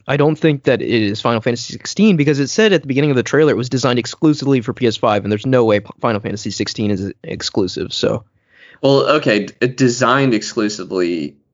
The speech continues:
Speaker 2: Yeah, I guess that does probably mean it's a console exclusive, but that, the wording there does
Speaker 1: Yeah, the
Speaker 2: not
Speaker 1: wording there is a little weird, you're right. Yeah, it could, it could go either way, I
Speaker 2: 'Cause,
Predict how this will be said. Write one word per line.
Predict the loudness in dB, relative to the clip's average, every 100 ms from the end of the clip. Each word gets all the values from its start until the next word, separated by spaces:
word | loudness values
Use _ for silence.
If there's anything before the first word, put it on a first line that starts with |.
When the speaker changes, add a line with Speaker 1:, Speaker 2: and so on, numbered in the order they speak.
| 0
Speaker 2:
Yeah, | 2
I | 2
guess | 0 -2
that | -4
does | -4
probably | -2 -4 -4
mean | -6 -8
it's | -8
a | -8
console | -6 -6 -6
exclusive, | -8 -8 -6 -6 -6 -4
but | -2
that, | 0 0 2
the |
wording | 0 2 2 4 2
there | 0 2 2 0
does | -4 2
Speaker 1:
Yeah, | 2
the | 4
Speaker 2:
not | 2
Speaker 1:
wording | 2 2
there | 2
is | 2 0
a | -4
little | -4 -4 -6
weird, | -8 -8 -6
you're | -6
right. | -6 -8 -8
Yeah, | -4 -4 -4
it | -6
could, | 0 0
it | 0 -6
could | -4 -2
go | 0 0
either | 0 -2
way, | -2 -4
I |
Speaker 2:
'Cause, | -6